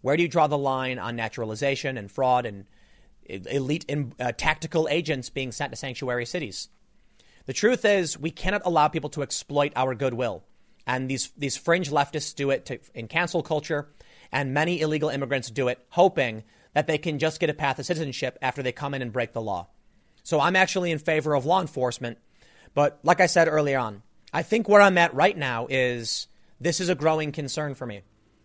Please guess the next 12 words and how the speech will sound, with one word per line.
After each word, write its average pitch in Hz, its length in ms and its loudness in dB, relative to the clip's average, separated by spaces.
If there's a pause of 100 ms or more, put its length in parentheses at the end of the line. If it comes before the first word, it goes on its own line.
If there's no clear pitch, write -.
(380)
I, 156 180 2
I 160 120 4
do 160 120 2
not 170 200 4
wanna 170 200 4
see 143 640 -2
armed 147 380 0
jackboot 147 540 -2
stormtroopers 147 720 -2
marching 127 340 -2
through 120 140 -10
streets. - 500 -6